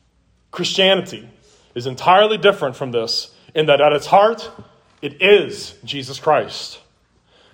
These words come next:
Jesus and what he did is the heart and soul of Christianity. Without Jesus, without the virgin birth of Jesus,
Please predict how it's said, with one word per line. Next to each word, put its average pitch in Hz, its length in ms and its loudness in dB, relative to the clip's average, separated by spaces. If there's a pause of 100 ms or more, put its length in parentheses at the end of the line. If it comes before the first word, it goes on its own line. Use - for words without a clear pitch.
Jesus 202 760 -2 (160)
and 147 180 -2
what 151 520 2
he 202 300 -4
did 220 400 2 (680)
is 135 160 -4
the 139 80 -2
heart 196 460 2
and 185 100 -6
soul 185 340 2
of 165 80 -2
Christianity. 147 760 -2 (300)
Without 170 340 2
Jesus, 233 720 -2 (140)
without 165 260 2
the 165 80 -4
virgin 190 380 0
birth 190 220 4
of 151 100 -8
Jesus, 220 520 0